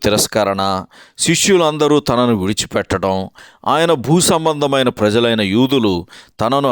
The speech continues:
అపార్థం చేసుకొని ఆయనను విసర్జింపబడిన వానిగా ఎంచటం, శత్రువు యొక్క శోధనలు, తాను మోయనున్న పాపభారం, దేవుడు తన చెయ్యి విడిచిపెట్టటం,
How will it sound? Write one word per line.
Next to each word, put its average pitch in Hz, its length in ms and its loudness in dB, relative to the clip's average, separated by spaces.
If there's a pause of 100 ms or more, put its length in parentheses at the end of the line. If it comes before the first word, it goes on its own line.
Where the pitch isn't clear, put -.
అపార్థం 123 600 0
చేసుకొని 107 520 0 (640)
ఆయనను 160 400 2 (160)
విసర్జింపబడిన 147 960 0
వానిగా 143 420 2 (120)
ఎంచటం, 92 520 -4 (520)
శత్రువు 185 520 0
యొక్క 120 300 -2 (100)
శోధనలు, 95 600 0 (560)
తాను 156 260 2 (140)
మోయనున్న 160 520 2 (280)
పాపభారం, 95 720 -2 (600)
దేవుడు 175 320 4 (100)
తన 127 100 0 (140)
చెయ్యి 120 180 2
విడిచిపెట్టటం, 92 1000 -4